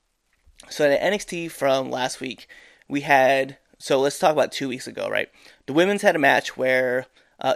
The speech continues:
Io Shirai and Mia Yim were going to battle for whoever's gonna be the first contenders, right? And same thing with this week. Dominic, uh, Dijakovic versus Adam Cole. Um, this match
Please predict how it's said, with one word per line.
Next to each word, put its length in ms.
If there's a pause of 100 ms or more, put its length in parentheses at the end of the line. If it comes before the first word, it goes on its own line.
Io 200
Shirai 640
and 260
Mia 200
Yim 400 (300)
were 140
going 240
to 200
battle 580 (220)
for 880 (520)
whoever's 320
gonna 160
be 140
the 80
first 300
contenders, 500
right? 200 (360)
And 120
same 200
thing 180
with 140
this 200
week. 200 (380)
Dominic, 580
uh, 260
Dijakovic 760
versus 500
Adam 300
Cole. 520 (340)
Um, 580 (680)
this 180
match 400